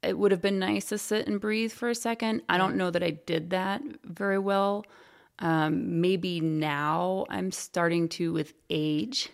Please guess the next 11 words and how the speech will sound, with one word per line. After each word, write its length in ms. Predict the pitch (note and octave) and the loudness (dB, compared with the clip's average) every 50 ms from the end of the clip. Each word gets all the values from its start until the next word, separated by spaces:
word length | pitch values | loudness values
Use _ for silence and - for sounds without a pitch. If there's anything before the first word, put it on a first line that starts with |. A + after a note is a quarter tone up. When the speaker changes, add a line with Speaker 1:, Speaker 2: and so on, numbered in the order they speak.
| _ - | _ -14
Speaker 2:
Mm-hmm. 320 | F#3 F3+ F3 E3+ E3+ E3+ F3 E3+ - _ _ | -12 -10 -10 -8 -8 -10 -10 -14 -16 _ _
Speaker 1:
go, 220 | - F#3 F3+ F3+ F3 | 2 4 4 4 4
"Okay, 460 | - F3+ - F#3+ F3+ F3 E3 D#3+ - - | 2 0 0 0 2 4 4 4 2 2
I'm 200 | D#3 E3+ F3 F3 | 2 2 2 2
going 340 | D#3+ E3+ E3 E3+ E3+ E3+ E3 | 4 4 4 4 4 2 0
to 320 | - - E3 E3 D#3+ D#3+ - - - _ | -2 -2 0 0 0 0 -2 -4 -8 _
actually 800 | - D#3 D#3 D#3 - - - D#3+ D#3 D#3 D#3 D3+ D3 D3+ D3 - - | -8 -6 -6 -4 -6 -4 -4 -2 0 0 2 2 0 0 -2 -6 -12
schedule 560 | - - - - - E3 D#3 D3+ E3 - D3+ | -14 -12 -10 -4 0 0 0 0 -2 -4 -6
time 320 | - - - D#3 C#3 - E3 | -6 -6 -4 -4 -2 -2 -4
for 120 | - - - | -6 -6 -6
that." 280 | - - - - - | -6 -6 -6 -8 -10